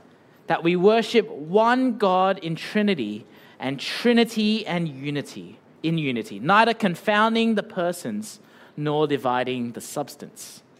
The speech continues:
Uh, the Athanasian Creed appears to say that if you do not believe in the Trinity,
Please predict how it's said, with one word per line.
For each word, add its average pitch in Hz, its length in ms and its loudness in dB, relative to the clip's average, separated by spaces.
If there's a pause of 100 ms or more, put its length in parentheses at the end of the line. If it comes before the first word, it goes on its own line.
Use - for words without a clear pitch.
(1000)
Uh, 151 280 2 (140)
the 170 140 2
Athanasian 233 560 2
Creed 156 260 -2
appears 165 220 0
to 160 60 -6
say 165 200 0
that 160 220 0
if 170 180 -8
you 226 120 -2
do 262 120 0
not 247 240 2
believe 214 400 0
in 190 140 -4
the 175 60 -2
Trinity, 147 640 -4